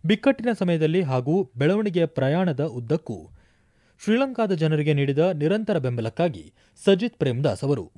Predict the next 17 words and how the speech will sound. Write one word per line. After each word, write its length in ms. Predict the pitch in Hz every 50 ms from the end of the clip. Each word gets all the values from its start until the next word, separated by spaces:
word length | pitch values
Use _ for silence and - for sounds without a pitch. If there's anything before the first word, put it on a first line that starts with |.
| 110
ಭಾರತಕ್ಕೆ 560 | 101 92 117 175 190 202 - - - - 127 120
ಧನ್ಯವಾದ 440 | 113 117 147 170 165 131 113 117
ಸಲ್ಲಿಸಿದರು. 560 | 117 - 131 107 98 - 92 90 87 87 76 _ _ _ _ _ _ _ _ _ - - 123
ಭಾರತ 320 | 135 160 202 220 220 - 262
ಮತ್ತು 260 | 233 202 170 - 165
ಬ್ರಿಟನ್ 340 | 135 131 147 156 208 196 180
ನಡುವಿನ 280 | 170 147 147 143 143 143
ಸಂಬಂಧ 400 | - - 131 135 135 123 120 147
ಮತ್ತಷ್ಟು 640 | 165 180 151 143 156 - - 208 202 - - 156
ಬಲಗೊಳಿಸಲು 720 | 131 123 131 131 131 123 123 117 - - 127 143 180 208 202 _ _ _ _ _ -
ವಿದೇಶಾಂಗ 520 | 147 170 190 214 247 226 - 240 220 196 185
ಕಾರ್ಯದರ್ಶಿ 640 | - - 147 139 147 135 135 123 - - 190 196
ವಿಕ್ರಮ್ 460 | - 131 135 185 185 - - 196 151 127
ಮಿಸ್ರಿ 380 | 139 - - 143 101 82 - _ _ _ _ _ _ _ _ -
ಇಂದು 260 | 202 220 220 202 160
ಲಂಡನ್ಗೆ 460 | 127 127 143 180 190 190 151 120 120
ತಲುಪಿದ್ದಾರೆ. 720 | - 127 113 104 107 92 - 107 90 82 76 _ _ _